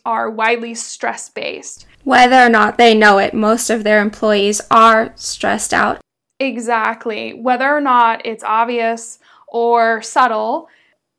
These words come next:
Speaker 1: most people don't know how to handle stress, just like most people in society don't know how to handle their stress instinct. And you can assume that there's room for growth. And there's a, a different, uh, metrics in, in which you can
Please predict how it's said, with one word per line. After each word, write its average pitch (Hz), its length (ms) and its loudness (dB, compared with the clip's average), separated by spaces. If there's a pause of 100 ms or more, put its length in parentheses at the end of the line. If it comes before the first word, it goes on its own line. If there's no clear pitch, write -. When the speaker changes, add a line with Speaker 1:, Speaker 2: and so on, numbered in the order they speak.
(120)
Speaker 1:
most 269 480 -4
people 320 220 -6
don't 247 160 -2
know 247 80 -4
how 233 100 -4
to 226 60 -4
handle 220 260 -10
stress, 294 640 -2 (300)
just 233 260 -6
like - 180 -6
most - 440 -14
people 233 260 -12
in 214 60 -14
society 262 480 -4
don't 214 160 -8
know 220 80 -10
how 214 160 -8
to 220 220 -8
handle 240 360 -6
their 214 140 -8
stress - 500 -12
instinct. 269 600 -8 (260)
And 254 100 -4
you 254 80 -4
can 254 140 -6
assume 254 680 -2
that 240 360 0
there's 240 240 -4
room 269 360 -8
for 262 160 -10
growth. - 640 -10 (420)
And 247 260 -2
there's 240 240 0
a, 233 300 0
a - 280 -6
different, 262 560 -6 (480)
uh, 226 540 -6
metrics 285 560 -4
in, 254 200 -4
in 254 180 -6
which 254 220 -6
you 254 100 -8
can 226 480 -12